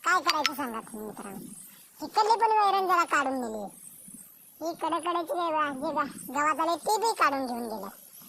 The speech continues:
काय असे आहेत बघा लोक आपल्या इथले शेतकरी. काय, आपला बांध तेवढा चांगला पाहिजे आणि दुसऱ्याचा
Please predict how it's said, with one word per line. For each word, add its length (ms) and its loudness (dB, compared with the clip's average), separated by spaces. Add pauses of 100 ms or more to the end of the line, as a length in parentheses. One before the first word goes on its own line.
(440)
काय 460 4
असे 160 0
आहेत 160 4
बघा 260 4
लोक 300 0
आपल्या 300 -2
इथले 220 -6
शेतकरी. 480 0 (680)
काय, 120 -2 (440)
आपला 320 2
बांध 300 4
तेवढा 200 6
चांगला 400 4
पाहिजे 520 0
आणि 100 -4
दुसऱ्याचा 600 4